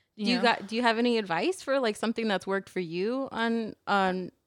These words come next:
Speaker 2: helping with your body image or?
Speaker 1: Um, you know, it, it's a, it's an everyday struggle, but I ultimately just figure that everyone has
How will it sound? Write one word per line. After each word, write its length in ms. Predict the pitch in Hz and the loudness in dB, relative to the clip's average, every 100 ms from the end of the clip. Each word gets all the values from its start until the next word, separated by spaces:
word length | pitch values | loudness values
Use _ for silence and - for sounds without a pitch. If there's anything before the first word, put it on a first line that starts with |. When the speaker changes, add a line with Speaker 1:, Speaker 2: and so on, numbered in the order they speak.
| - | -14
Speaker 2:
helping 380 | - 208 208 202 | -6 -4 -2 -4
with 140 | 196 202 | -4 -4
your 100 | 185 | -4
body 320 | 175 180 202 | -2 -2 -2
image 600 | 202 208 208 208 208 185 175 | -4 -4 -4 -2 -4 -4 -4
or? 180 | 165 165 | -2 0
Speaker 1:
Um, 500 | 208 202 202 208 - - - _ | 0 0 -2 -4 -8 -18 -20 _
you 120 | 240 | -4
know, 240 | 294 311 320 | 0 2 2
it, 260 | 262 302 233 | 0 -2 -4
it's 200 | 262 - | -4 2
a, 460 | 311 302 302 294 285 | 4 4 4 2 -2
it's 140 | 262 | -2
an 80 | 330 | -2
everyday 380 | 294 302 277 269 | 0 0 -2 -4
struggle, 420 | - 233 240 254 | -2 -2 0 -2
but 240 | 226 208 | 0 -2
I 360 | - 202 196 190 _ _ _ _ - | 0 -2 -2 -6 _ _ _ _ 0
ultimately 600 | 240 247 262 254 233 240 | 0 0 -2 0 2 0
just 300 | 208 214 - | 2 0 -2
figure 440 | - 220 208 196 196 | -4 -2 0 0 0
that 420 | 190 185 185 - _ _ _ _ _ _ _ _ _ _ _ _ _ _ _ - | 0 0 -2 -6 _ _ _ _ _ _ _ _ _ _ _ _ _ _ _ 0
everyone 560 | 220 240 247 226 220 | 0 2 0 0 0
has 520 | 214 196 214 - - | 0 -2 -2 -8 -10